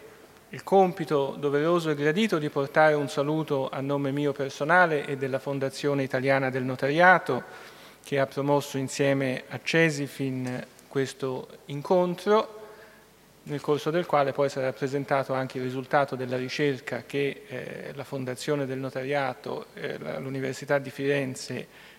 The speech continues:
e, eh, l'Ente Cassa di Risparmio hanno promosso su questa figura del Rent to Buy di azienda. Oltre al saluto, desidero anche ringraziare tutti coloro che hanno partecipato alla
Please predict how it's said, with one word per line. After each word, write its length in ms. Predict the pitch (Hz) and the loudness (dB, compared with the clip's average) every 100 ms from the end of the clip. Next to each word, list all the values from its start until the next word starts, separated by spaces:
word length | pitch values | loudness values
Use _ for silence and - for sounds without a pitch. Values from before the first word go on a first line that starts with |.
| - | -14
e, 260 | - 139 143 | -2 0 0
eh, 640 | 147 123 117 - - - - | -4 -8 -8 -8 -8 -10 -6
l'Ente 360 | 131 143 135 135 | -2 -2 -2 -4
Cassa 280 | 135 - | -4 -4
di 100 | 139 | -6
Risparmio 680 | 160 175 - 139 135 135 131 - | -4 -6 -4 -4 -2 -4 -6 -6
hanno 240 | 147 143 | -4 -2
promosso 580 | 135 135 127 117 - 135 | -2 -2 -2 -6 -8 -8
su 200 | - 123 | -8 -4
questa 300 | 131 - 131 | -4 -2 -4
figura 520 | - 127 127 131 123 - - - - - | -4 -4 -2 -2 -6 -10 -20 -20 -20 -6
del 220 | 139 135 | -2 2
Rent 260 | 135 131 - | 2 0 -4
to 120 | 127 | -4
Buy 240 | 127 123 | -2 -2
di 100 | 120 | -4
azienda. 680 | 120 117 113 60 92 95 - 254 - _ - - - - - - _ - - | -8 -8 -12 -12 -14 -16 -18 -20 -20 _ -20 -20 -20 -20 -20 -20 _ -16 2
Oltre 320 | 165 165 156 | 2 4 2
al 100 | 143 | 2
saluto, 600 | 185 214 262 - 139 143 | 2 2 0 0 -2 -2
desidero 500 | 139 131 147 147 135 | -6 -4 -2 0 2
anche 300 | 131 139 135 | 2 0 -2
ringraziare 760 | 131 127 127 - 180 165 139 131 | -4 -4 -4 0 4 6 6 2
tutti 280 | 143 - | -6 -6
coloro 400 | 127 135 139 135 | -6 -2 0 0
che 120 | - 135 | 0 -2
hanno 200 | 135 131 | -2 -4
partecipato 760 | 127 - 123 127 139 143 139 | -6 -6 -10 0 4 4 2
alla 340 | 123 127 123 | -4 -4 -4